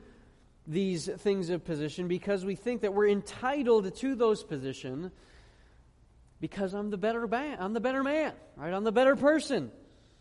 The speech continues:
We think that we are so great. And after all, once again, I don't only use that position for good.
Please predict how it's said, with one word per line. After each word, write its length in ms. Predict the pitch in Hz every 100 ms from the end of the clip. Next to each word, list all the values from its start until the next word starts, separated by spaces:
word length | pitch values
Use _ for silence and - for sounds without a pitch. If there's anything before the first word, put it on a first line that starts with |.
| _ _ _ - - _ _ - _ _ _ _ -
We 100 | 139
think 260 | - 175
that 120 | 151 147
we 120 | 151
are 80 | 147
so 220 | - 175
great. 580 | 147 151 160 135 - - - - - - _ _
And 100 | -
after 260 | 151 - 160
all, 400 | 147 120 117 -
once 200 | 127 123
again, 300 | 139 170 131
I 200 | 131 -
don't 100 | 269
only 220 | 269 208
use 200 | 170 156
that 220 | 139 113 -
position 400 | 131 139 - 135
for 160 | 156
good. 520 | 127 156 160 226 247